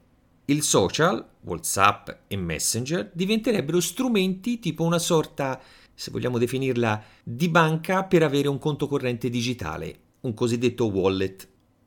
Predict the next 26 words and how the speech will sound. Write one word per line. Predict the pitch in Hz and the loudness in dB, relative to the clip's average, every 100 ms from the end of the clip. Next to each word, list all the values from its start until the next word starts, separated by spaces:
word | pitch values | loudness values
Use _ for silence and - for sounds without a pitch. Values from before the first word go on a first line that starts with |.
| _ | _
Qualsiasi | - 147 254 247 - | -2 0 2 0 0
transazione, | 120 107 - 98 - 117 87 90 120 - | 0 0 0 -2 2 2 0 -2 -4 -8
utilizzando | - 101 95 87 110 127 107 98 - | -12 -6 -4 -2 -2 -2 -2 -4 -4
i | 101 | -10
suddetti | 87 101 98 | -6 -6 -6
strumenti, | 90 - 92 82 - 160 - | -10 -8 -6 -8 -8 -10 -4
verrebbe | 185 180 110 120 | -2 0 0 -2
effettuata | - 220 262 165 107 107 156 - - | -2 -4 -2 -2 -2 -4 -6 -8 -6
tramite | 156 104 131 180 | -2 0 -2 -4
questa | 170 - - 127 | -2 -4 -4 -8
criptovaluta. | - 92 - 101 92 - - _ _ _ _ _ | -6 -6 -4 -4 -6 -8 -20 _ _ _ _ _
Con | - 110 | -4 0
queste | 220 175 | 2 2
transazioni | 117 107 107 - 127 92 80 78 _ _ | 2 2 0 0 0 0 -2 -8 _ _
e | 98 | -12
con | - 110 | -6 -2
le | 104 | -2
funzioni | 104 95 - 117 123 107 92 | -2 -8 -4 -4 -2 -6 -6
di | |
una | 98 90 | -6 -6
banca, | 82 82 82 135 160 _ _ | -6 -8 -10 -10 -12 _ _
Facebook | - 240 226 208 208 233 - 240 - | -4 0 0 -2 -4 -6 -4 -6 -6
vorrà | 151 170 165 180 170 | -4 -2 0 0 0
probabilmente | - _ - 147 147 151 160 160 160 139 | -2 _ -2 0 2 0 2 0 0 -4
proporre | - 143 135 147 131 127 | -2 -6 -4 -4 -2 -2
prestiti | - 165 160 - 131 131 123 | 2 4 2 -2 -6 -6 -6